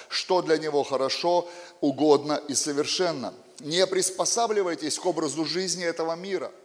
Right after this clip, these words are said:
Вот это христианское приспособленчество. Когда христианин говорит: «Ты не понимаешь, как тяжело жить», ты приспособился. Это миру тяжело жить, и ты приспособился жить, как мир живёт. Миру тяжело жить.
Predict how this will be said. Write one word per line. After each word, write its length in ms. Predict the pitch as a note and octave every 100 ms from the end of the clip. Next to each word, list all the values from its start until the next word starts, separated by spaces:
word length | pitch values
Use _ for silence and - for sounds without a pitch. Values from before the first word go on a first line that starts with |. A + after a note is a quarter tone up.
| - - - - -
Вот 160 | D3 F3+
это 160 | D3 - -
христианское 680 | - E3+ - G#3+ A3 - G3
приспособленчество. 1500 | F#3 F#3 - - - G3 E3+ G3+ F#3+ E3+ C#3 - A#2+ G2 - - _ _ _
Когда 220 | - E3 F#3+
христианин 540 | F#3 - G3 G#3 G3
говорит: 240 | E3+ E3 - - -
«Ты 140 | G3+ G#3+
не 120 | G#3+
понимаешь, 520 | G#3+ G3+ A3+ A3 -
как 180 | G#3 -
тяжело 400 | G3+ D#3+ G3 G3
жить», 240 | E3+ F3
ты 120 | B3
приспособился. 920 | F#3 D3+ - A#3 B3+ B3+ F3 - - - - _ _ - - - _ _ _ _ -
Это 260 | G3 G3
миру 360 | A3+ C4+ D4 C#4+
тяжело 480 | C4 G3 G#3 F#3+ C#3+
жить, 200 | D3+ G#3+
и 60 |
ты 140 | G#3 A3
приспособился 840 | A#3 - G#3 B3 C4+ D4 B3 A#3+
жить, 340 | E3+ G#3 A3+
как 200 | - A3
мир 240 | B3+ D4+ A#3
живёт. 360 | G#3 D#3 B2
Миру 280 | D3 F3+ G3+
тяжело 560 | G#3+ F#3+ A#3 C4 C#4 A3
жить. 220 | C3+